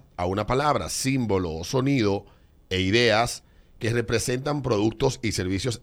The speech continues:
específicos con causa y dirección a las decisiones de compra.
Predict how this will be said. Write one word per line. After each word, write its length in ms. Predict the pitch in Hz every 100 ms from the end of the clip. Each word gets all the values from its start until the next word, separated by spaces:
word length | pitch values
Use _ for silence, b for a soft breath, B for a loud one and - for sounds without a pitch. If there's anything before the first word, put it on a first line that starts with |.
| -
específicos 880 | 101 - 101 82 120 151 139 160 -
con 240 | 92 85
causa 500 | 71 131 135 139 127
y 60 | 110
dirección 600 | 95 85 - 107 117 123 b b b -
a 100 | 98
las 160 | 92
decisiones 500 | 90 85 82 98 107
de 140 | 90 76
compra. 540 | 65 55 55 52